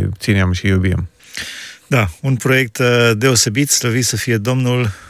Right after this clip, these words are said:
Speaker 2: mă bucur din suflet și să continue și să aducă roadă pentru el. Uh, există și împotrivire din partea celor din localitățile de unde vin?
Speaker 1: Da, este, este împotrivire, uneori chiar multă, și anul ăsta am încercat să invităm alte,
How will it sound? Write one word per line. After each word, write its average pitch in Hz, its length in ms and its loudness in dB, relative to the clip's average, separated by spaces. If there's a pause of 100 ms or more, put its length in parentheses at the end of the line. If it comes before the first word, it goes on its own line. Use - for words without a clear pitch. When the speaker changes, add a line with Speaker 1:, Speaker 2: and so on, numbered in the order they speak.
Speaker 2:
mă 110 120 -4
bucur 107 320 -4
din 104 160 0
suflet 117 380 -2
și 120 420 -2
să 127 340 -4
continue 143 720 -4 (140)
și 135 100 -10
să 139 120 -6
aducă 131 720 -6
roadă 120 280 -6
pentru 113 300 -6
el. 113 200 0 (400)
Uh, 123 180 2
există 123 760 2
și 120 1000 0 (240)
împotrivire 135 580 0
din 117 180 -2
partea 113 960 0 (280)
celor 123 380 0
din 110 160 -2
localitățile 113 640 -2
de 113 80 -2
unde 117 180 0
vin? 117 320 -2 (540)
Speaker 1:
Da, 120 180 2
este, 101 500 4
este 101 180 4
împotrivire, 98 720 4
uneori 101 300 4
chiar 98 220 2
multă, 110 600 4
și 101 140 0
anul 110 240 4
ăsta 113 200 2
am 104 120 4
încercat 101 400 2
să - 80 -2
invităm 101 400 2
alte, 98 540 2